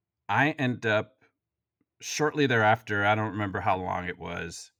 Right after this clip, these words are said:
I end up getting followed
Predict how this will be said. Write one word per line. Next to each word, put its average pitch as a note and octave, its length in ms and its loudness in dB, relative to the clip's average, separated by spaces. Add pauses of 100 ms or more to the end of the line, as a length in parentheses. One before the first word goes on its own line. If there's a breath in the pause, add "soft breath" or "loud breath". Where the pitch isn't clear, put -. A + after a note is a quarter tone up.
(1700)
I A2+ 280 4 (160)
end B2 300 -2
up G#2+ 300 -2 (400)
getting A#2 760 0 (1040)
followed D3+ 760 2